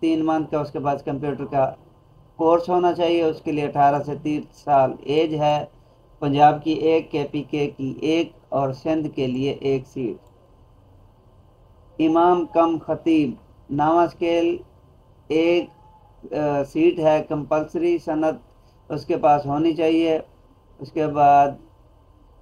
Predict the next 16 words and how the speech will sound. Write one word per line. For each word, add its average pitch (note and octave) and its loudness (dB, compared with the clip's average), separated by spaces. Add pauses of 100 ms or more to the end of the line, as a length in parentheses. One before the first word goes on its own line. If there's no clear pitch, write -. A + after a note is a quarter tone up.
(100)
proficiency E3 -2
in D3 -6
tafsir D#3 -2 (280)
and C3+ -4
हदीस, D#3 0 (1040)
free F3 6
from D#3 0 (540)
section D#3+ -2
through, E3+ -2
must D3 -4
married, D#3 2 (1120)
किताबत D#3+ 2
के F3 0
लिए। E3+ 0
उसके D#3+ -6
बाद D3+ 0